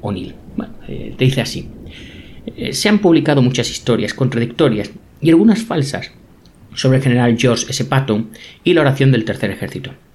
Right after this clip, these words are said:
Así la denomina él. Algunas han tenido el tinte de blasfemia y falta de respeto a Dios. Incluso en el, en el libro de, de Patton, La guerra tal como la conocí, la nota al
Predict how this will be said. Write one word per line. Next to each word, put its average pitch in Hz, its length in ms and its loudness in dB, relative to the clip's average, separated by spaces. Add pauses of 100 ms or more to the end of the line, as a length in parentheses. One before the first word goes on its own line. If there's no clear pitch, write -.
(140)
Así - 140 -10
la 98 100 -4
denomina 95 320 -8
él. 95 120 -16 (840)
Algunas 190 360 4
han 170 100 2
tenido 156 300 4
el 139 100 6
tinte 143 320 4
de 104 380 0
blasfemia 110 720 0 (120)
y 147 120 0
falta 143 420 2
de 131 60 4
respeto 117 560 -2
a 95 80 -12
Dios. 95 260 -14 (580)
Incluso 139 580 2
en 120 120 2
el, 107 520 0 (420)
en 123 160 0
el 117 100 2
libro 170 300 4
de, 127 140 2
de - 280 -4
Patton, 135 480 -2
La - 80 -6
guerra 117 260 0
tal 117 160 -2
como 107 200 -2
la 107 80 -2
conocí, 131 480 0 (840)
la 139 240 2
nota 160 400 0
al 107 460 -4